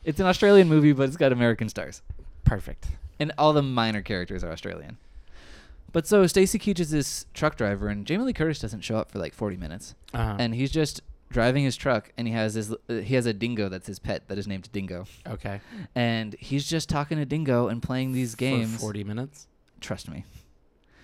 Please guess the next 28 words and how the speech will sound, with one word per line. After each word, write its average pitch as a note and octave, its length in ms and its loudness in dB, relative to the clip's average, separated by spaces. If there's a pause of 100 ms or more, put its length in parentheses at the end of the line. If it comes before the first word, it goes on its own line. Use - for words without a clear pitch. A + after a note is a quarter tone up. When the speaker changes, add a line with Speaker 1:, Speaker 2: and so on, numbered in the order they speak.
(320)
Speaker 1:
He's E3 140 0
playing F#3 300 -2
these F3 160 -2
ga-, - 160 -4
you F#3 100 6
know, F#3+ 140 6
like, F#3+ 180 6
the G3 100 2
games F3+ 260 0
you F#3 60 2
play F3 200 2
on E3+ 60 2
a E3 40 2
road E3 220 2
trip - 160 -4
when A#2+ 100 -6
you're A#2+ 100 -4
really C#3+ 140 0
bored, A#2+ 500 2
like G#2+ 200 0
the D3+ 60 0
Speaker 2:
Yeah. D3+ 60 0
Speaker 1:
license E3 380 -4
plate A#2+ 240 -2
game, G#2+ 540 -4
or, A2+ 80 -4
Speaker 2:
Yeah. A#2 60 0
Speaker 1:
like, A2+ 280 0